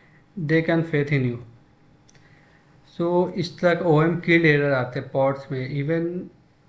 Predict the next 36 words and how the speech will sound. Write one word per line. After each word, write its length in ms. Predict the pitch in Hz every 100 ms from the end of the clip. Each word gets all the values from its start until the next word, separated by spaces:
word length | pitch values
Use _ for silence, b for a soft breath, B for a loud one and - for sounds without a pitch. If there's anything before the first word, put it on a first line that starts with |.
| _ 208
मैं, 400 | 147 151 160 165
मैं 240 | 156 143
भी 100 | 170
जब 140 | 165 160
interview 420 | 165 160 147 160
दिया 200 | 147 151
था 120 | 156
तो 100 | 170
ये 120 | 156
क्वेश्चन 360 | 160 160 - 160
पूछा 300 | 147 131 147
था 180 | 131 120 123 -
कि 220 | 135 139
आपके 440 | 143 135 143 -
pod 400 | 151 151 139 139
में 180 | 143 147
ओ 220 | 160 143
एम 160 | 143 151
किल 280 | 151 147 143
error 300 | 131 139 139
आते 280 | 127 123
हैं, 100 | 165
वो 120 | 175 165 -
क्यों 180 | 165 147
आते 240 | 127 -
हैं, 240 | 123 120 b b b b b _ _ -
क्या 140 | 165
reason 380 | 160 151 160 151
होता 300 | 131 127 151
है, 120 | 196 185
उसको 400 | - 185 180 175
issue 260 | 165 -
कैसे 300 | 180 170 160
fix 280 | 170 160 -
करना 300 | 156 131 123
है। 180 | 123 -